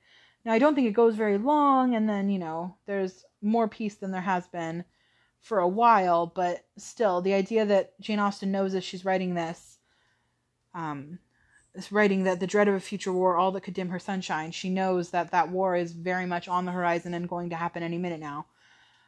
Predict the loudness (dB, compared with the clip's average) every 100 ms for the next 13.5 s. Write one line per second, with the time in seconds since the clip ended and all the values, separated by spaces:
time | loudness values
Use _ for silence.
0 | _ _ 0 0 0 -2 -2 -6 _ _
1 | _ _ _ 0 2 2 2 4 4 2
2 | 2 2 2 0 2 2 0 -10 0 2
3 | 2 -2 -8 -12 _ _ _ _ _ _
4 | _ _ _ _ _ _ -10 0 2 4
5 | 4 0 -4 -14 -4 0 0 -2 -2 2
6 | 2 0 2 0 2 -4 -2 -2 -2 0
7 | 0 0 0 0 2 2 2 0 -4 -6
8 | -8 -6 2 4 4 2 -16 _ _ _
9 | _ _ -6 -4 -4 -4 -2 2 4 2
10 | 0 0 0 -4 -2 -2 -4 -8 -4 2
11 | 2 2 0 -2 -4 -2 -2 -6 _ _
12 | _ _ _ _ -4 -2 0 -2 -4 -4
13 | -2 -2 -4 -6 -6